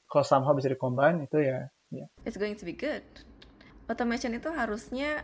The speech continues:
Speaker 2: kalau menurutku, membantu geologis untuk membantu interpretasi, bukan interpretasinya jadi di-drive sama hasil automation.
Speaker 1: Bener, jadi istilahnya kayak ap-, eh, apa ya, jadi kalau misalnya zaman dulu kan kalau, kalau di pabrik gitu ya,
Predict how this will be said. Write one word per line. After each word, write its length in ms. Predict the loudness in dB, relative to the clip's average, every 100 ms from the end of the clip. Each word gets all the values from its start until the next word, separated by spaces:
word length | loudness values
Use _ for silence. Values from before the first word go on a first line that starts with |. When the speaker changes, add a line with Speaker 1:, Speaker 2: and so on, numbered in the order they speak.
| -6
Speaker 2:
kalau 160 | -2 -2
menurutku, 400 | -2 -4 -2 -2
membantu 560 | 0 0 0 0 -6
geologis 600 | -4 -2 0 -2 -4 -6 -6
untuk 320 | -6 -4 -4
membantu 400 | 0 0 0 -2
interpretasi, 720 | -2 -6 -6 -6 -4 -6 -8 -10
bukan 560 | -8 -8 -6 -2 0 0
interpretasinya 840 | -4 -8 -6 -6 -6 -8 -6 -4
jadi 320 | -2 -2 -2 -2
di-drive 400 | -4 -2 -2 -2
sama 360 | -4 -4 -6
hasil 480 | -8 -6 -4 -6 -8
automation. 640 | -8 -4 -4 -4 -4 -6 -10 -16 -20 -20 -20 -16 0
Speaker 1:
Bener, 320 | 4 6 8
jadi 200 | 8 10
istilahnya 400 | 12 12 12 12
kayak 560 | 10 12 12 12 6 0
ap-, 200 | -4 -2 4
eh, 180 | 6 6
apa 120 | 8 10
ya, 20 | 10 6
jadi 40 | 10
kalau 240 | 10 10
misalnya 560 | 8 8 10 8 6 -2 _ _ _ _
zaman 280 | 8 10 12 12
dulu 240 | 12 12
kan 200 | 12 12
kalau, 280 | 12 10 10 4 -14 8
kalau 160 | 10
di 120 | 12
pabrik 400 | 12 12 12 10 8
gitu 120 | 8
ya, 320 | 10 10 8